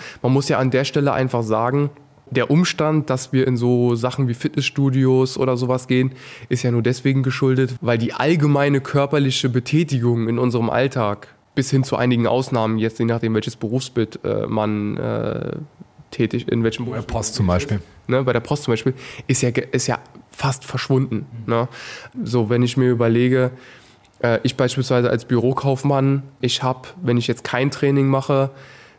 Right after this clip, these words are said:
Speaker 1: meine knapp dreitausend Schritte am Tag.
Speaker 2: Mhm.
Speaker 1: Ja, und, und das war's dann. Das ist ja ein Hauch von nichts an Bewegung.
Speaker 2: Mhm.
Speaker 1: So, und da reden wir jetzt nur von den Beinen. Also Oberkörper ist da ja schon mal grad gar nicht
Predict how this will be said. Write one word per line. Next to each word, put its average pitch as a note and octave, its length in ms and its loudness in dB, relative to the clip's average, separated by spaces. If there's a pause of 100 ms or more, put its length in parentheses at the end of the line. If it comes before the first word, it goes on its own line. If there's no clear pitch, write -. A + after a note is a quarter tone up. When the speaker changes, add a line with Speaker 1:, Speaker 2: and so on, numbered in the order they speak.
(220)
Speaker 1:
meine A#2+ 260 2
knapp B2 340 -4
dreitausend B2 540 -2
Schritte C3+ 300 -2
am C3 160 2
Tag. C#3+ 460 -2
Speaker 2:
Mhm. B2+ 260 -12 (300)
Speaker 1:
Ja, B2+ 200 0
und, C3 140 2
und C3+ 180 0
das C3 200 -2
war's D#3 280 0
dann. B2 240 0 (220)
Das - 160 -12
ist - 200 -6
ja - 200 -6
ein A2 340 -2
Hauch C3+ 160 0
von A#2+ 300 -2
nichts C#3 360 0
an A#2+ 200 0
Bewegung. A#2+ 460 2
Speaker 2:
Mhm. G#2+ 400 -16
Speaker 1:
So, A#2 180 2
und A#2 100 4
da A2+ 60 4
reden B2+ 220 4
wir B2 80 4
jetzt A#2+ 160 2
nur C3+ 120 4
von B2+ 140 0
den A2 140 2
Beinen. A#2 320 2
Also G#2 200 0
Oberkörper B2 540 0
ist B2 140 -4
da A#2+ 40 -2
ja A2 160 -2
schon - 160 -8
mal G#2+ 140 -2
grad A2 240 -4
gar A#2+ 200 0
nicht G#2+ 360 -2